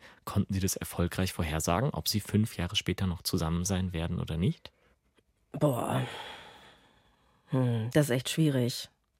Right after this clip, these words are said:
Speaker 2: Okay, unrealistisch, achtzig Prozent.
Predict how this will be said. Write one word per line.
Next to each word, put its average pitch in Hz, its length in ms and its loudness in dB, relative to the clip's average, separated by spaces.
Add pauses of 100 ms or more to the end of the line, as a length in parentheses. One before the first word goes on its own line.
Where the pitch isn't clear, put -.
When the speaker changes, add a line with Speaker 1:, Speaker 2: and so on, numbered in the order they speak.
(420)
Speaker 2:
Okay, - 220 6
unrealistisch, 147 680 8
achtzig - 380 2
Prozent. - 500 -4